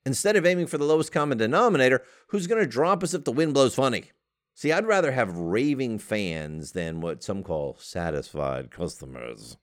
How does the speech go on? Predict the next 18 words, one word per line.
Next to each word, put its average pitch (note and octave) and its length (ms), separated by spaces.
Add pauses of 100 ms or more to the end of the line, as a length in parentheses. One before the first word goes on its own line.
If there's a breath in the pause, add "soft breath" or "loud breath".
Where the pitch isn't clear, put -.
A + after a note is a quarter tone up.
(540)
Yeah, G#2+ 220 (340)
I'd A#2 80
rather B2+ 220
have F2 100
a - 20
smaller G#2+ 320
group F2+ 200
of C#2 60
raving F2+ 280
fans G2+ 360 (200 soft breath)
who G#2 100
love A2+ 260
me. D#2 200 (180)
They A#2 100
love C3 200
what A#2 100
I G#2 80
do. G2+ 380